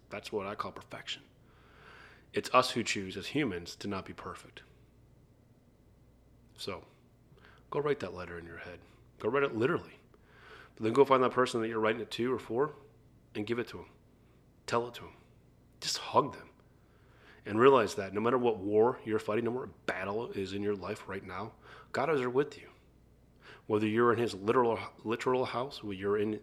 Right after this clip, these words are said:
a house of God, or in your house, or if you're struggling, God's house is everywhere. This world is his house. And be in his house and realize that he's with you.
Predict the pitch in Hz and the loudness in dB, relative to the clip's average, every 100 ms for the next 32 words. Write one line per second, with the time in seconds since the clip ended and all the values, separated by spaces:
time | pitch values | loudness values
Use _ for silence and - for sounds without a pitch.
0 | - 90 - 110 - 104 95 101 123 - | -8 -8 -4 -2 -2 -6 -8 -10 -14 -20
1 | - - 120 104 95 87 110 110 113 135 | -20 -12 -4 -4 -4 -2 -2 -2 -4 -8
2 | - - - - - - - - _ - | -12 -18 -20 -20 -20 -20 -20 -20 _ -20
3 | - - - - - - - - 98 104 | -20 -20 -20 -20 -20 -20 -8 -6 -2 -2
4 | - - 104 110 139 151 - - - - | -2 4 4 4 0 -2 -12 -20 -20 -20
5 | _ - - - - - - - - - | _ -20 -20 -20 -20 -20 -20 -20 -20 -20
6 | - - - - - - - - - 113 | -20 -20 -20 -20 -20 -20 -20 -10 -4 -2
7 | 123 117 110 98 92 101 87 - - - | 0 -2 -4 -8 -6 -6 -8 -14 -18 -20
8 | - - 117 - 92 101 110 104 85 87 | -20 -12 -10 -10 -2 2 2 2 -4 -10
9 | 92 87 87 90 - - - - - 104 | -12 -12 -14 -12 -14 -14 -18 -20 -10 -8
10 | 98 104 113 107 101 101 92 90 104 98 | -4 -2 0 -2 -4 -8 -8 -10 -10 -8
11 | 98 98 90 98 90 92 92 95 | -8 -8 -8 -8 -10 -14 -16 -20